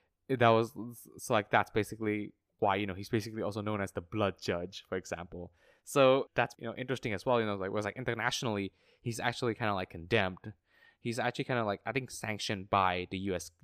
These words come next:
the government, for example. So, you know, he's a very controversial figure, but in Iran, he has a pretty decent following and a decent chance of winning. So the next candidate is Mohsen Rezai, who's a longtime member of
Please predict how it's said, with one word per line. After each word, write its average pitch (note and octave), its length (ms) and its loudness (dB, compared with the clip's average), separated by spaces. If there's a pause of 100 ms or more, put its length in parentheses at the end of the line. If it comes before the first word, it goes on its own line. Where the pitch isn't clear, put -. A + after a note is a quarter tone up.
(180)
the A#2 100 -4
government, G#2+ 380 2
for F#2 80 -4
example. E2+ 540 -8
So, - 180 0
you A2 100 2
know, G2+ 60 0
he's G#2+ 180 -4
a A2+ 60 0
very C3 200 6
controversial G#2+ 540 -2
figure, A2 420 2
but G3+ 100 0
in E3+ 140 0
Iran, G#2 300 2
he A2+ 100 -2
has G#2+ 120 0
a G2+ 40 -6
pretty B2 300 -2
decent G#2+ 340 -4
following F#2 540 -2 (420)
and D#3+ 120 2
a C3+ 60 2
decent A#2 280 -6
chance G#2+ 200 -4
of E2 80 -4
winning. F#2 300 -4 (480)
So B2 160 4
the A2+ 80 4
next E3 240 2
candidate A#2+ 400 2 (100)
is G#2 440 -4 (360)
Mohsen A#2 340 2
Rezai, A2+ 540 2 (1000)
who's A#2+ 460 0
a G2+ 320 0
longtime A2+ 460 -2
member G#2+ 220 -4
of G2 300 -2